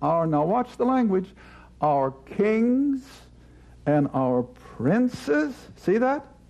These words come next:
"And all the cities of Judah and the, Judah and the streets of Jerusalem, for then we had plenty of victuals or food, and we were well and saw no even, saw no evil." But,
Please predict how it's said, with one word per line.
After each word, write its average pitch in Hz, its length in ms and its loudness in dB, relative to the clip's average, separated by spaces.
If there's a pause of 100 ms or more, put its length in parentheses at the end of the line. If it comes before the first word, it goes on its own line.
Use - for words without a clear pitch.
(1040)
"And 185 160 2
all 233 280 0
the 247 120 -2
cities 240 400 -2
of 208 120 -2
Judah 190 340 0
and 214 200 0
the, 160 100 -2 (120)
Judah 190 260 2
and 202 140 2
the 156 80 0
streets 208 420 -2
of 196 80 -2
Jerusalem, 226 640 0
for 170 240 0
then 208 520 0
we 185 180 2
had 156 360 -2
plenty 156 380 2
of 139 200 0
victuals 147 500 -2
or 143 100 0
food, 180 400 0
and 202 220 -2
we 190 120 2
were 185 140 0
well 160 400 0
and 160 160 -2
saw 156 260 -2
no 151 280 2
even, 156 220 0 (580)
saw 156 220 2
no 156 160 2
evil." 151 240 0 (340)
But, 254 280 0